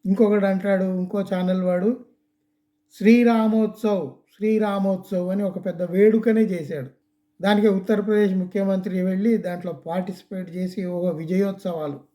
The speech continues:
చేసుకున్నారు. ఏంటి వెర్రి వాళ్ళ ప్రవర్తనలాగా ఉంది ఇదంతా. ఇంకా చూడండి, కరోనా వచ్చినప్పుడు పళ్ళాలు తీసుకొని గంటలతో కొట్టండి,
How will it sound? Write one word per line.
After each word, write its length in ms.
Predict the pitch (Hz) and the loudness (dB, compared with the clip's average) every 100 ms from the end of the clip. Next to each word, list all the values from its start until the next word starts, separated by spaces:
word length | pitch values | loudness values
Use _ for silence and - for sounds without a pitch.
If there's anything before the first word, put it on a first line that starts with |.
| _ | _
చేసుకున్నారు. 640 | 160 135 - 143 135 135 _ _ _ _ _ _ _ _ _ _ | -12 -12 -12 -10 -10 -12 _ _ _ _ _ _ _ _ _ _
ఏంటి 600 | 135 160 185 220 226 - _ _ _ _ _ _ _ | -6 -6 -2 0 0 -4 _ _ _ _ _ _ _
వెర్రి 280 | 156 147 170 | -6 -4 0
వాళ్ళ 440 | 180 180 180 170 156 | 0 0 -2 -6 -8
ప్రవర్తనలాగా 1000 | 135 156 165 - 185 175 175 170 180 175 | -10 -8 -8 -10 -10 -10 -8 -8 -6 -6
ఉంది 260 | 160 151 | -6 -8
ఇదంతా. 420 | 147 139 135 139 - _ _ _ _ _ 165 | -6 -4 -6 -10 -16 _ _ _ _ _ -10
ఇంకా 240 | 180 240 | 2 4
చూడండి, 720 | 233 220 220 233 240 226 143 - _ _ | 4 4 4 4 4 2 0 -10 _ _
కరోనా 480 | 170 180 233 233 226 | -4 0 2 4 2
వచ్చినప్పుడు 840 | 220 214 220 214 226 208 226 262 - _ _ _ _ _ - | 2 2 0 0 2 4 4 2 -6 _ _ _ _ _ -2
పళ్ళాలు 340 | 190 220 226 | 2 4 4
తీసుకొని 440 | 214 208 - 220 220 190 | 4 0 -2 -2 0 0
గంటలతో 460 | 196 220 214 214 | -2 -2 -2 -4
కొట్టండి, 680 | 196 196 214 196 196 202 202 | -4 -4 -2 0 0 0 -6